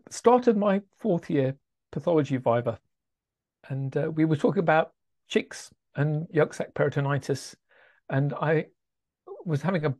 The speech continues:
blind panic because I wasn't very good at pathology. <laughs> And, uh, we were talking about yolk sac peritonitis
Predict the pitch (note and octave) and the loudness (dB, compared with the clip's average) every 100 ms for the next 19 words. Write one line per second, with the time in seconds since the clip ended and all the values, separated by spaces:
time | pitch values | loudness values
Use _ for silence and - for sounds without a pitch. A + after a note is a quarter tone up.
0 | - D#3 C#3+ C3 - C#3+ B2 - B2+ C3+ | -4 -2 -2 -4 -4 -4 -4 -8 -6 -6
1 | D#3 D#3 D3 B2+ B2+ C3+ - - A#2 A2+ | -4 -2 -2 0 0 -2 -4 -10 -6 -4
2 | D3 D#3+ - - - - - - - C#3 | -2 -4 -4 -12 -18 -16 -16 -20 -4 0
3 | C#3 C3 C#3 C#3 - D#3 C#3+ - G3+ E3 | 2 2 2 2 0 0 0 2 0 0
4 | E3 D3 - B2+ - D3+ B2+ D3 B2 B2+ | 0 -2 -2 -6 -4 -6 -6 -4 -4 -2
5 | C3 - | -4 -4